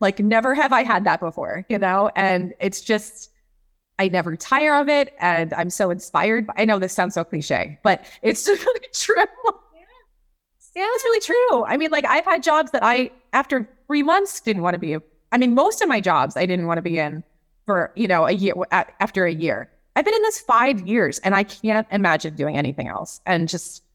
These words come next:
Speaker 1: connecting with people all day is just, it's so much fun.
Speaker 2: I hear you. I hear, and I believe you. Um, and you know what? When you're, you're, when you're doing what you love, it's, it's, you just love it so much that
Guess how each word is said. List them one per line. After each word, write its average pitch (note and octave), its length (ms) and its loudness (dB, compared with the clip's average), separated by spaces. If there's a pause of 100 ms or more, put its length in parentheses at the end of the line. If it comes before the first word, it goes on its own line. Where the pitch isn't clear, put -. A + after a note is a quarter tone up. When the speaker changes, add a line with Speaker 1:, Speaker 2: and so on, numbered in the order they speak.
(200)
Speaker 1:
connecting A#3 420 0
with G#3 120 -2
people G3+ 220 -4
all E3+ 180 0
day E3 400 2
is F3 140 -6
just, - 520 -4
it's F#3+ 160 -2
so F#3+ 180 2
much E3+ 160 0
fun. - 220 -4 (1160)
Speaker 2:
I B3+ 140 0
hear B3 220 -2
you. F#3 380 -4
I A#3 80 -4
hear, B3 180 -2
and B3+ 160 2
I C#4+ 160 4
believe C4 400 0
you. G3 400 -2 (120)
Um, A3 440 0 (300)
and A#3+ 160 -4
you B3+ 180 -2
know B3+ 80 -6
what? C4 320 -2
When C4 220 2
you're, C4 240 2
you're, B3 300 -2
when B3+ 180 -2
you're B3+ 120 -2
doing B3 260 -2
what A#3+ 120 -4
you A#3 140 0
love, A3 560 2
it's, G#3 380 -6
it's, G3+ 400 -6
you G#3 100 -2
just A3+ 220 -2
love A#3+ 260 4
it A#3+ 140 -2
so A3 200 0
much G#3+ 420 -2
that G3+ 280 0